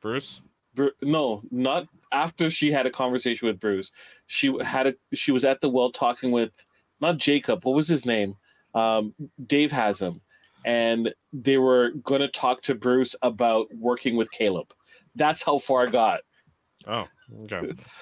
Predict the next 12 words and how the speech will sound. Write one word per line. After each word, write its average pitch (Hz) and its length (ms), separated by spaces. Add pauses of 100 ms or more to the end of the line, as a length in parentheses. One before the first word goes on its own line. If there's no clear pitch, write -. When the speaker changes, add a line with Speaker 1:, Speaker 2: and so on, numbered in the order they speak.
(580)
Speaker 1:
Um, 147 440 (280)
so, 147 540 (320)
yeah, 170 260
so 170 160
we 180 140
were 220 100
just 196 140
breaking 180 180
down 170 140
the 139 80
immunity 139 340
challenge. 101 680